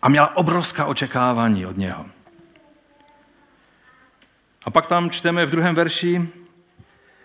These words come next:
„A dále porodila jeho bratra Abela.“ Nebo, eh, Bible dvacet jedna má: „A porodila také.“ Máte pocit někdy, že jste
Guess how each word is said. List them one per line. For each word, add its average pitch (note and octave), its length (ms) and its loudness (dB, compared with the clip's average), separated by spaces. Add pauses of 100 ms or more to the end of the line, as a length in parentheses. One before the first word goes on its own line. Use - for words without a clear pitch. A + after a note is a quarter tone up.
(800)
„A B2+ 80 -2
dále F3 260 4
porodila E3 460 2
jeho D#3 200 2
bratra D3 320 2
Abela.“ A2 480 0 (1120)
Nebo, A2+ 380 6 (160)
eh, A2+ 140 4
Bible B2+ 240 6
dvacet B2+ 260 2
jedna B2+ 240 6
má: B2 260 8
„A B2 140 0
porodila F3+ 440 4
také.“ G2+ 500 -4 (1500)
Máte - 180 2
pocit D#3+ 360 -4
někdy, D#3+ 280 -2
že D3 100 -2
jste C#3+ 260 0